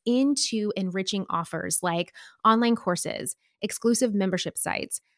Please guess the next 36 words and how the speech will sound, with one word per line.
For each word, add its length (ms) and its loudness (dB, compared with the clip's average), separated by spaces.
subscription 520 0
podcasts, 840 -2
communities, 720 2
personalized 640 0
coaching, 480 0
and 160 0
so 240 0
much 320 -4
more. 380 -4
What 260 4
I 180 4
love 440 0
about 500 0
Kajabi 560 -4
is 200 2
that 200 2
not 220 0
only 240 2
does 160 -2
it 120 -4
make 240 -4
it 220 -2
super 480 -2
easy 280 -2
to 80 -2
use, 460 -2
but 200 0
they 80 -2
don't 180 2
take 140 -6
a 60 -2
cut 180 -2
of 80 0
your 120 2
revenue 520 0
because 280 0